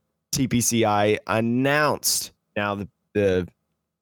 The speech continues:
we assume that the Build and Battles will be kind of the same as last time. Your local store will just get them, and then you'll go buy them. You'll have to call in and ask if they're going to get pre-orders.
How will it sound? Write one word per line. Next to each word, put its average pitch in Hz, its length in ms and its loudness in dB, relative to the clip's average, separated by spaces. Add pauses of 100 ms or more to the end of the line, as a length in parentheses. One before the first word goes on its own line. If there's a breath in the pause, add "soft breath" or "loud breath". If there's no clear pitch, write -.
(220)
we 127 100 4
assume 160 520 0
that 135 200 0
the 127 160 0
Build 131 300 0
and 131 80 -2
Battles 127 360 0
will 117 120 0
be 113 200 2
kind 131 240 -2
of 113 80 0
the 104 60 -4
same 110 340 0
as 95 280 -2
last 107 380 0
time. 156 380 0
Your 123 140 2
local 107 320 0
store 104 340 0
will 98 160 -2
just 92 400 -6
get 113 300 0
them, 151 340 0 (440)
and 98 100 -2
then 87 160 -2
you'll 90 160 -4
go 87 320 -4
buy 95 240 2
them. 175 380 0 (880)
You'll 98 120 2
have 98 140 -2
to - 80 -2
call 117 360 2
in 127 160 2
and 120 120 0
ask 123 320 0
if 110 100 -4
they're 113 220 2
going 107 300 0
to 101 200 -2
get 95 200 -2
pre-orders. 175 760 0